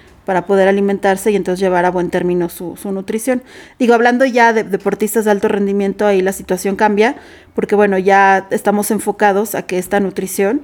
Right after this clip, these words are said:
pues tiene que ser más específica de acuerdo a la prueba que se quiera para lo que,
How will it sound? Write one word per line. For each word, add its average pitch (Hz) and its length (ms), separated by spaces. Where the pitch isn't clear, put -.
pues 202 160
tiene 208 220
que 208 100
ser 208 160
más 202 160
específica 202 680
de 208 120
acuerdo 196 320
a 190 60
la 180 160
prueba 185 340
que 185 120
se 180 160
quiera 196 340
para 180 340
lo 180 160
que, - 80